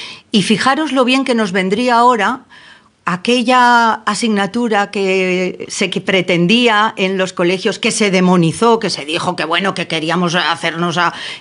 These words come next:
Eh, educación para la ciudadanía. Educar en los valores democráticos, que las instituciones, que los organismos,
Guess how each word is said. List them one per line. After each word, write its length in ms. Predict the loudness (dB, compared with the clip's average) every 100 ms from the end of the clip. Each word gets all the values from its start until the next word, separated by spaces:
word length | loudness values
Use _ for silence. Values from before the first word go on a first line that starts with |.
| _
Eh, 240 | 0 0 -4 -20 _
educación 560 | -2 0 -2 -2 -2 -2
para 180 | -2 0
la 140 | -2
ciudadanía. 760 | -2 -2 0 0 -2 -2 -6 -12 _ _ _ -20 -20 -20 _ -20 _ -2
Educar 640 | 2 2 2 2 2 0
en 140 | 0 0
los 160 | 0
valores 480 | 0 0 0 0 0
democráticos, 1080 | 0 2 2 2 0 0 -4 -6 -8 -10 -16 -20 -20 -10 -2
que 100 | 0
las 220 | 0 -2
instituciones, 1120 | -4 -2 -2 -4 -2 2 4 2 2 -2 -8
que 140 | -10 -8
los 320 | -6 -6 -6
organismos, 920 | -6 -4 0 2 2 2 0 0 -4